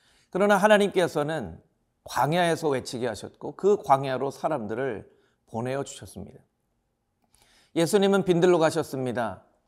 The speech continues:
그 빈들로 가심, 그 사건을 통하여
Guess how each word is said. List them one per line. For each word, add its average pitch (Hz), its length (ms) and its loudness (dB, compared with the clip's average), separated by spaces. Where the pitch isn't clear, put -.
그 131 120 -6
빈들로 131 460 -4
가심, 113 680 -8
그 160 180 -4
사건을 156 480 -4
통하여 120 480 -8